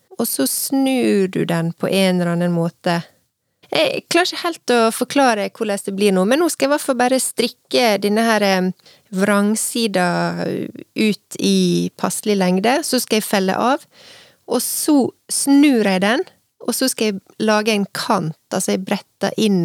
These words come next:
en kant. Og jeg har strikket denne hua et par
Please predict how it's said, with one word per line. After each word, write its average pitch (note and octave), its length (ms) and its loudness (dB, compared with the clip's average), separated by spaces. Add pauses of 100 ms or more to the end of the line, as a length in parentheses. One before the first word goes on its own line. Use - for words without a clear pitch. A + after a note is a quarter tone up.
en E3+ 120 -2
kant. - 580 -8 (600)
Og C#4+ 140 0
jeg E4+ 100 4
har E4 80 0
strikket - 400 -2
denne C4+ 240 2
hua A#3 300 4 (160)
et - 100 -16
par G#3+ 320 0